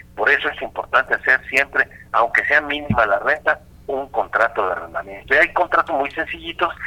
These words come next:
que pueden inclusive comprarlos en las papelerías. Si quieren ya un contrato que esté mucho más completo, pues acudir con un abogado o con un notario. Y ya hicimos ese ofrecimiento al público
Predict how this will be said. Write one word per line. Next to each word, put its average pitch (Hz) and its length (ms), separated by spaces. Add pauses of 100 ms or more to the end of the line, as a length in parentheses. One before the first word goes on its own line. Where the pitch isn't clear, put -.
(200)
que - 120
pueden 185 320
inclusive 147 440
comprarlos 120 540
en 120 100
las 120 120
papelerías. 147 640 (440)
Si - 100
quieren 143 300
ya 135 120
un 143 80
contrato 143 440
que - 100
esté 127 160
mucho - 240
más 113 160
completo, 147 520
pues 127 180 (180)
acudir 107 400
con - 220
un 117 140
abogado 127 400
o - 60
con - 180
un 110 140
notario. 135 420 (300)
Y - 100
ya 110 180
hicimos 107 400
ese 131 180
ofrecimiento 95 540
al 90 80
público - 520